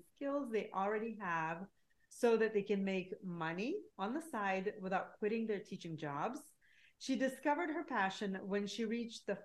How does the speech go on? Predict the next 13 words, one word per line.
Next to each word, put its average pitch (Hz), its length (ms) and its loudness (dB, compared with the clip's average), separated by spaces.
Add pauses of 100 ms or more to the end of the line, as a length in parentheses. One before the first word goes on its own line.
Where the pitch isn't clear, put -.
five-year 220 680 2
mark 202 320 -2
of 233 160 -6
teaching 175 480 -6
and 190 160 -4
felt 208 280 -4
completely 240 720 -4
burnt 170 360 -4
out 185 380 -2
and 214 180 -2
realized 190 600 0
she - 160 -8
could 185 220 -6